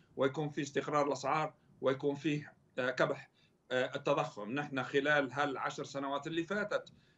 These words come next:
آه، إيه صحيح، آه، زدنا من الاحتياطيات خمسة وعشرين مليار، ولكن، آه، آه، آه، آه، آه، شنو اسمه، حرقنا،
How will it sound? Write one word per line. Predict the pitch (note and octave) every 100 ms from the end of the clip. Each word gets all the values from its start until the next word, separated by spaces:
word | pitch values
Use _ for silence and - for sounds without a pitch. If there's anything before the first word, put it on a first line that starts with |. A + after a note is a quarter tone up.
| _ B2
آه، | -
إيه | F#3 D#3
صحيح، | C#3+ D3 C3+ E3+ C#3+ - -
آه، | A#2+ A#2+
زدنا | C3+ E3 C3+ C3+
من | D3
الاحتياطيات | C3+ - C#3 C3+ D3 C3+
خمسة | C#3+ C3+
وعشرين | A#2+ D3 D3
مليار، | E3 G3+ G#3+ C#3 _ _ _ -
ولكن، | C3 D3+ F#3 D#3+ D3 B2+ A#2+ -
آه، | B2+ B2+ -
آه، | C3+ C3+ - -
آه، | D3 C3+ -
آه، | C3 B2+ C3 A#2+ A#2 A2+ A2+ A#2 C#3
آه، | B2
شنو | D3 D3
اسمه، | D3+ C3+ C3 A#2+ A2+ _ _ _
حرقنا، | - D#3 G3+ G#3+ C3+ B2+ A2